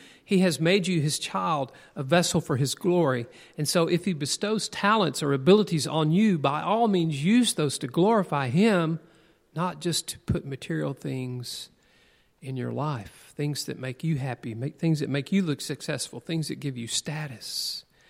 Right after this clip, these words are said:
Because if we do that, I believe we'll be going to the Lord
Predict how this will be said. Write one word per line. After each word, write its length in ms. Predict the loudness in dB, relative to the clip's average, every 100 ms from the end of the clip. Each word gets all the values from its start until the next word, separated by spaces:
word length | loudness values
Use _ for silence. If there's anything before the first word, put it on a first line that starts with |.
| _ -20 _
Because 440 | -12 0 2 2 0
if 140 | -2
we 80 | -4
do 220 | 0 0
that, 560 | 0 -2 -4 -8 _ -20 _ _ _ _ _ -16
I 60 | -10
believe 320 | -4 -2 -2
we'll 100 | -4
be 100 | -4
going 300 | -2 -2 -2
to 80 | -4
the 80 | -2
Lord 360 | 0 0 -2